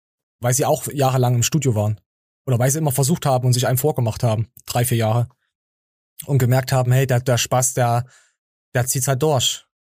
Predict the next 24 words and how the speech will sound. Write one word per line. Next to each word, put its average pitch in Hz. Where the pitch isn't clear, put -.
Es 120
ist, 135
Neid 156
spielt 156
in 151
der 143
Menschheit 143
auch 139
sehr, 117
sehr 123
viel 117
mit. 110
Ja. 131
Und 147
Reflexion. 143
Sich 131
mit 135
Sachen 139
auseinanderzusetzen, 135
auch, 127
äh, 127
Quellen 170
zu 147
hinterfragen. 135